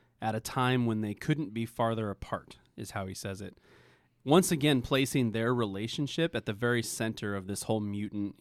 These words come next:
human struggle. So my question is, why does it always come back to Eric and Charles, and why do you think their relationship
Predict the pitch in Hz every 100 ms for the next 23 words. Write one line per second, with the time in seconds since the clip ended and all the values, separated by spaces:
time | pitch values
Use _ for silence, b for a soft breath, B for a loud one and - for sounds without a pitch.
0 | - 117 107 98 92 - 104 95 85 92
1 | _ b b b b b b - 123 117
2 | 185 - 147 110 101 113 135 143 135 -
3 | 104 123 135 127 - 117 110 110 - 92
4 | 104 107 - 95 - 117 104 98 101 -
5 | 123 104 98 107 117 117 - 113 107 -
6 | 107 104 101 98 110 - 104 - 98 -